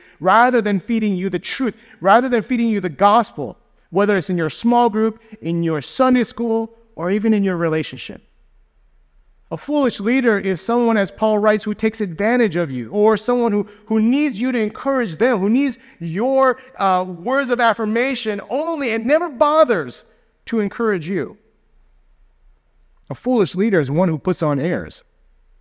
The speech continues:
or someone who is, has an amazing personality, but absolutely no character.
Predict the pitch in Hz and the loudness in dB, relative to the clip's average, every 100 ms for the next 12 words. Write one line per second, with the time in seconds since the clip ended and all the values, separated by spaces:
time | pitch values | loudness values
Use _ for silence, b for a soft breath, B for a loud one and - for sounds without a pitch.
0 | _ _ _ _ _ _ _ 160 175 127 | _ _ _ _ _ _ _ 0 2 2
1 | 190 - _ _ _ _ - 180 185 180 | -4 -10 _ _ _ _ -4 0 2 0
2 | 151 156 139 135 - _ _ _ _ - | 0 0 0 -4 -8 _ _ _ _ -6
3 | 151 143 135 131 147 190 220 226 202 190 | -4 -2 -4 -4 -2 0 2 0 0 0
4 | 185 185 170 170 156 131 90 - _ _ | 0 0 0 0 0 -4 -10 -16 _ _
5 | _ _ - 143 147 - 135 135 131 131 | _ _ -4 -2 -2 -4 -2 0 0 -2
6 | 120 - 98 - - | -4 -10 -14 -18 -20